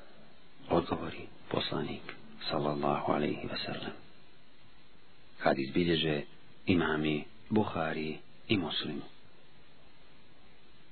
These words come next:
Ebu Hureyre, radijallahu anh, navodi da je Allahov poslanik,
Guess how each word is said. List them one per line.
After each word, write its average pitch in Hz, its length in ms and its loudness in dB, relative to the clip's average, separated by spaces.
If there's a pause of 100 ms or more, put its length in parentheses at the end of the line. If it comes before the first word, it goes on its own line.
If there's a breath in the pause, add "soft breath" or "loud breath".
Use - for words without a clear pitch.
(100)
Ebu 131 220 10
Hureyre, 87 440 10 (240)
radijallahu 73 760 8
anh, 73 160 8 (140)
navodi 87 520 8 (340)
da 87 120 10
je 82 60 12
Allahov 78 360 10
poslanik, 80 500 6